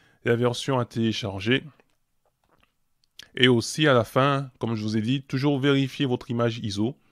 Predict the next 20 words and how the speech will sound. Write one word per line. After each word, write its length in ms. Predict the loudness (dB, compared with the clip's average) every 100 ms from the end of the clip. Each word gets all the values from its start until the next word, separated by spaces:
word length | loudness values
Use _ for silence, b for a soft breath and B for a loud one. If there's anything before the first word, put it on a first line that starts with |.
| _ _ -12
pour 80 |
savoir 460 | -6 -6 -4 -6 -8
si 180 | -6 -2
elle 140 | 0
est 20 |
bonne 240 | 2 2 0
ou 60 |
pas. 200 | -4 -10 _ _ _ _ _ _ _ _ _ _ _ 0
Et 80 |
vous 140 | 2 2
avez 180 | 0 0
aussi 400 | -2 -4 -8 -8 b b b b b
le 80 | -2
Wikipédia 680 | -2 -4 -4 -2 2 2
que 180 | 2 -2
je 100 | -2
mettrai 420 | -4 -2 -2 0
en 180 | -2 -4
lien 380 | 0 0 0 -2
dans 340 | -4 -8 -10